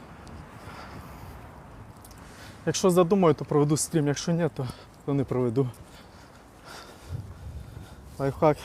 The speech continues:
для Т Ц К. Е, що, що, устраєшся водителем тролейбуса. Він. Ну, в нас маршрутчиків щось, е, мені писали.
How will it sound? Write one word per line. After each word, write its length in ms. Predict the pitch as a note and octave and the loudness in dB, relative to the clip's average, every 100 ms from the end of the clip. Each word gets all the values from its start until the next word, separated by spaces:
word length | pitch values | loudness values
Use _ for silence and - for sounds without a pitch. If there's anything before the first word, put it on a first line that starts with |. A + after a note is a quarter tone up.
| - - | -12 -4
для 220 | C#3+ D3 - | -2 -2 -2
Т 80 | - | -4
Ц 140 | C3+ - | -4 -2
К. 140 | E3 D#3 - - - - - - - - - | -2 -2 -4 -4 -8 -8 -14 -18 -20 -18 -6
Е, 300 | C3+ C3+ C#3 - | -2 0 0 -2
що, 100 | C#3+ | -4
що, 240 | - F3 C3+ - | 2 2 2 -8
устраєшся 540 | - - D#3+ D#3+ - | 0 8 10 10 6
водителем 500 | D3+ C#3+ D#3+ E3 D3+ | 4 4 2 0 0
тролейбуса. 580 | D3+ D3+ D#3 D#3 C3 - - - - - - - - - - - - | 0 2 4 4 0 -6 -10 -16 -18 -18 -18 -18 -14 -12 -12 -12 -8
Він. 280 | B2+ D3+ D#3 B2+ - - - - - - - - - - - - - - - - - - - - - - - - - - - - - - | -2 0 0 -4 -10 -14 -14 -12 -12 -14 -14 -14 -14 -16 -20 -20 -20 -20 -20 -20 -20 -20 -20 -20 -20 -18 -18 -18 -18 -16 -16 -16 -18 -8
Ну, 640 | G3 G3+ A3 A3 A3 G#3+ G#3 | 0 6 8 10 10 8 8
в 40 | |
нас 260 | G#3 A3 - | 8 6 6
маршрутчиків 640 | A3 - D4 - - F#3+ | 4 4 2 2 2 2
щось, 260 | - D#3+ F3+ | 2 2 6
е, 160 | E3+ | 6
мені 200 | E3+ F3 | 6 2
писали. 400 | E3 - F3+ D#3 | -2 2 4 4